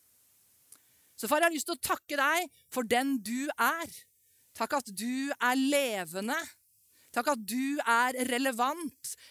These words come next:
Takk at du er til stede. Takk at din visdom fortsatt er visdom. Takk at din sannhet er en evig sannhet. Og takk at du tåler hele oss,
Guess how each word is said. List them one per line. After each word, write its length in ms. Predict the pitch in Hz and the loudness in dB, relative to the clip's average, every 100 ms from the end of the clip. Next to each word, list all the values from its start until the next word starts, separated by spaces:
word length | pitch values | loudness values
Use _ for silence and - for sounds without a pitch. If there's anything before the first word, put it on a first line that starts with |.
| - | -4
Takk 140 | 269 | 0
at 80 | 285 | 0
du 80 | 269 | 0
er 140 | 262 - | -2 0
til 140 | 294 | 2
stede. 720 | - - 320 254 208 185 269 294 - - | 4 4 2 2 0 -2 -2 -2 -4 0
Takk 160 | 294 | 2
at 80 | 330 294 | 2 2
din 200 | 302 311 | -2 0
visdom 560 | 311 233 - - 277 269 | -2 -2 -2 0 0 0
fortsatt 500 | 302 - - 339 339 | -2 -2 -4 0 0
er 80 | 311 | 0
visdom. 400 | 240 - 247 269 | 0 -2 0 0
Takk 160 | 302 | -2
at 80 | 269 | -2
din 160 | 285 269 | -2 0
sannhet 560 | - 277 269 294 277 | 0 0 0 -2 0
er 140 | 247 254 | 0 -2
en 100 | 269 | -4
evig 420 | 311 254 196 294 | -6 -4 -4 -4
sannhet. 720 | - 220 196 208 - - - - _ _ _ _ _ _ _ _ _ - | -4 -4 -8 -12 -16 -16 -18 -18 _ _ _ _ _ _ _ _ _ -12
Og 80 | 185 | -6
takk 220 | 240 285 | -4 -4
at 100 | 240 | -6
du 140 | 240 - | -10 -10
tåler 480 | 240 190 190 220 | -10 -8 -6 -6
hele 300 | 220 185 170 | -6 -10 -10
oss, 340 | 180 - - | -6 -2 -2